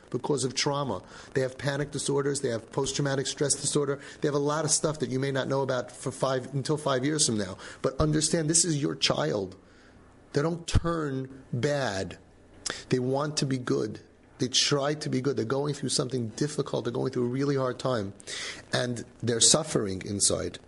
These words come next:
And you, and if you learn how to look at them, you'll see the pain. So understand that this is not somebody who forgot how to be good, and you have to be very careful. There's hundreds of other Mamari Chazal to explain this to you. Purpose of this, of this speech is to tell you,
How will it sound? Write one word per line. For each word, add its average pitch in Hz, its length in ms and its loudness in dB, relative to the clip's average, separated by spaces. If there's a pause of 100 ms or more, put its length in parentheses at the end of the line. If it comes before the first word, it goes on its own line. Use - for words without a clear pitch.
(200)
And 120 120 2
you, 127 200 0
and 123 120 0
if - 120 -8
you 120 120 0
learn 139 420 2
how 131 140 2
to 120 200 0 (280)
look 156 220 0
at 151 80 0
them, 120 160 0
you'll 113 100 2
see - 220 6
the 117 140 0
pain. 98 360 -2 (560)
So - 140 2
understand 135 460 2
that 123 80 0
this 131 160 2
is 127 80 0
not 139 200 -2
somebody 135 240 4
who 117 120 -2
forgot 120 640 -4 (240)
how 113 180 0
to 110 80 -2
be 107 140 -6
good, 104 240 0
and 104 100 -2
you 107 40 -4
have 101 100 -8
to - 40 -4
be 113 120 0
very 123 300 0
careful. 113 440 -2 (260)
There's 135 280 0
hundreds 151 520 0
of - 140 0
other 123 180 0
Mamari 117 440 -2
Chazal 104 480 0 (220)
to - 100 -4
explain 120 380 -2
this 98 140 -4
to 101 120 -4
you. 92 160 -4 (260)
Purpose 147 320 0
of 120 120 -2
this, 117 260 -2 (280)
of 104 140 0
this 104 380 0
speech - 460 -2
is 107 120 -2
to - 100 -6
tell 110 220 0
you, 98 180 -2